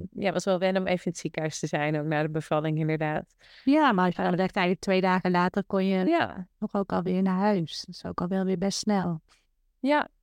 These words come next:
Speaker 1: en thuis wel echt, eh, dus ik heb echt, eh, ik ben, we slapen op zolder.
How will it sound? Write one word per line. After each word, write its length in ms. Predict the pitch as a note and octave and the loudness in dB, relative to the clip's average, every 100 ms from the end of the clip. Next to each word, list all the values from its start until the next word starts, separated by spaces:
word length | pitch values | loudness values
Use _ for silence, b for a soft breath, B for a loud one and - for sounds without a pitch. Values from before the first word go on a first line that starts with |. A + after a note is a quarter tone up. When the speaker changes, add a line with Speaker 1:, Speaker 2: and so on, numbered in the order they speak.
| _ | _
Speaker 1:
en 140 | G#3 | -4
thuis 300 | F#3+ A3 A3+ | 0 2 0
wel 220 | - G#3+ G#3+ | 2 2 2
echt, 400 | - G#3+ - - | 0 -4 -6 -2
eh, 220 | G3+ F#3+ | 2 2
dus 160 | G3 | 0
ik 60 | - | -2
heb 120 | G3 | -2
echt, 180 | G3 - | -4 -2
eh, 120 | G3 | -2
ik 80 | - | 0
ben, 200 | G3 G3 | 0 0
we 100 | G3 | -2
slapen 300 | - G3+ G#3+ | 0 0 0
op 100 | F3+ | -4
zolder. 520 | - A3+ A#3+ A3+ D4+ | -2 0 2 0 -2